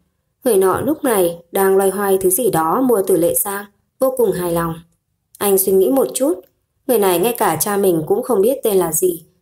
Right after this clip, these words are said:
danh tiếng Tả Xuyên Trạch thì càng thêm không biết. Đúng rồi, anh vừa mới nhớ tới,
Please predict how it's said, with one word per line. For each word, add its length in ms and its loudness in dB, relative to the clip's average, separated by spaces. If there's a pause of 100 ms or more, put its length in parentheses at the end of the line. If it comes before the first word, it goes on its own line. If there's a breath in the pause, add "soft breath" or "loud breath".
(160)
danh 220 0
tiếng 260 2
Tả 140 0
Xuyên 200 2
Trạch 220 -2 (100)
thì 200 0
càng 220 -2
thêm 160 0
không 200 0
biết. 220 2 (600)
Đúng 140 2
rồi, 340 0 (360)
anh 240 2
vừa 120 2
mới 160 2
nhớ 260 2
tới, 380 0